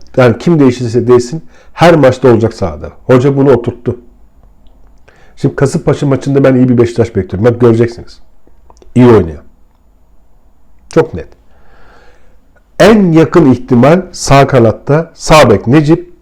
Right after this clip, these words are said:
sağ açık Rozier. En yakın ihtimal. En Sakala solda oynar.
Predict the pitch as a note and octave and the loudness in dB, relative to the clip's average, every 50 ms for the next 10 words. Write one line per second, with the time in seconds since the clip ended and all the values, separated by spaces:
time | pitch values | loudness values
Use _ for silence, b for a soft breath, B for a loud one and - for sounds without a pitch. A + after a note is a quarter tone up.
0 | - - _ - - - E3 C#3+ A#2+ - - - C3+ - A#2 A2+ G#2 - - - | -20 -20 _ -6 -2 2 2 4 2 2 0 -4 -4 0 0 0 0 -2 -6 -16
1 | - - - _ _ _ _ - - _ _ _ _ _ _ _ _ _ _ - | -20 -20 -20 _ _ _ _ -20 -20 _ _ _ _ _ _ _ _ _ _ -20
2 | - - - - - D3 D#3 C#3+ C3+ B2 A#2+ A#2+ A#2 A2 F#2+ - - F2+ E2+ D#2 | -20 -20 -10 -4 0 2 2 2 2 0 0 -2 -2 -6 -6 -6 -10 -16 -16 -16
3 | - _ _ _ _ _ _ _ _ - _ _ - _ _ _ _ _ _ _ | -18 _ _ _ _ _ _ _ _ -20 _ _ -20 _ _ _ _ _ _ _
4 | _ _ _ _ _ _ _ b b b b b b b b b b b b B2+ | _ _ _ _ _ _ _ b b b b b b b b b b b b 0
5 | C#3 C#3+ - F3 D#3+ D#3 F3 E3+ E3 - - E3 D#3 D#3 D3+ E3 D#3 D#3 D3+ D#3+ | 2 2 2 0 0 2 2 2 2 2 2 0 2 2 2 0 0 0 0 -2
6 | D#3+ - - | -4 -6 -10